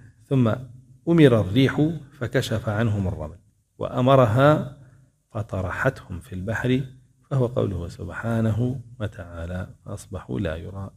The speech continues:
إلا مساكنهم.» عبد الله کوڕی عەباس فەرمێ: «یەکەمین شت کە هاو لە عەذاب بۆ قەومی عاد چی بوو؟ بینیان ئەو شتانەی کە لە چواردەوری پێکانیانە، لە پوش و پەلاش و دار و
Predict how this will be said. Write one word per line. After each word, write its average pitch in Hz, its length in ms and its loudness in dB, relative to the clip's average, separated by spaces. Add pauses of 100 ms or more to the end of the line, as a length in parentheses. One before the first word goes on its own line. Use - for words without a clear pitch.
(140)
إلا 85 280 -4
مساكنهم.» - 640 -20 (1300)
عبد 127 120 -2
الله 147 180 12
کوڕی 156 240 6
عەباس 127 360 6
فەرمێ: 127 360 4 (100)
«یەکەمین 120 460 6
شت - 280 2
کە - 60 -6
هاو 120 360 2 (300)
لە 117 60 0
عەذاب 104 520 0
بۆ 90 100 -2 (100)
قەومی 107 260 -2
عاد 123 240 2
چی 127 220 2
بوو؟ 110 200 -2 (920)
بینیان 139 480 4
ئەو 160 120 6
شتانەی 143 380 4
کە 151 100 2
لە 127 180 6
چواردەوری 131 500 6
پێکانیانە، 113 720 4
لە 107 140 2
پوش 113 260 -2
و 110 40 -2
پەلاش 107 480 -2
و 117 40 2
دار 104 340 0
و 107 180 -2